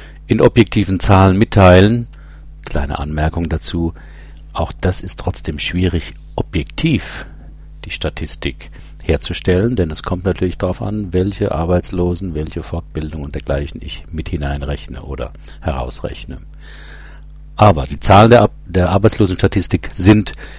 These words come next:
erstmal objektiv. Ob dies aber jetzt ein Erfolg der neuen Arbeitsmoli-, äh, Arbeitsmarktpolitik der Regierung ist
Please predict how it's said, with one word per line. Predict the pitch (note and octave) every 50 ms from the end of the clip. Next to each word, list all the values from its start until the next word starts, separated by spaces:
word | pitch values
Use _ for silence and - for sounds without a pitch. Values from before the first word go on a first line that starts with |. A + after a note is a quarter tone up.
| - - -
erstmal | - G2+ G#2 - - - F2+ E2+ E2 F2+ -
objektiv. | - G2 - - G2+ - - - - G#2 G2+ G#2 - - - - - - - - - - - - - - - - - - - - - - - -
Ob | - G#2 - - - -
dies | G2+ G2 F2+ - -
aber | - F#2+ F2+ F2+ E2+
jetzt | D#2+ E2 - - -
ein | - F2 E2+ -
Erfolg | - - - - - - D3+ E2+ - - - - -
der | - F#2 F2
neuen | F2 E2+ D#2 D2 C#2+ C#2+
Arbeitsmoli-, | - - D#3 F3 D#3+ - - - G2 F2+ F2 E2+ E2+ - - - - - -
äh, | - A2+ A2 -
Arbeitsmarktpolitik | - A#2 B2 D3 C3 - - A2+ G2 F#2 - - A2 G2 F#2 - - - F#2 - -
der | - F2+ D2+
Regierung | E2+ E2+ D#2+ F2+ A#2 D3+ C#3 B2+ G2 E2+
ist | D#2+ G2 G#2 - - - -